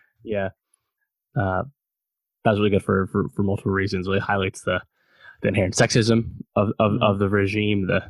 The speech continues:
Speaker 1: the fanaticism to the bitter end, all that. That was good. Um, <laughs> I really liked the, uh, the metal collection in their, like, robot suits. That was really funny. Um,
Speaker 2: Mm-hmm.
Speaker 1: I mean, yeah, this, the ScarJo stuff is, I, I think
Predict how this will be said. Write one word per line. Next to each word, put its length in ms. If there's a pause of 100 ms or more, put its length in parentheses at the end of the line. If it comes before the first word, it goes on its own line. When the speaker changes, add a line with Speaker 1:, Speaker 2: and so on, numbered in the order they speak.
(140)
Speaker 1:
the 80
fanaticism 720
to 100
the 80
bitter 280
end, 260 (100)
all 200
that. 280
That 100
was 140
good. 280 (640)
Um, 420 (180)
<laughs> 160
I 240 (1000)
really 180
liked 240
the, 160
uh, 240
the 120
metal 280
collection 680 (180)
in 140
their, 120
like, 220
robot 520
suits. 580
That 80
was 120
really 140
funny. 360 (600)
Um, 80
Speaker 2:
Mm-hmm. 400 (460)
Speaker 1:
I 40
mean, 120
yeah, 240
this, 240
the 100
ScarJo 480
stuff 320 (760)
is, 340
I, 160
I 80
think 200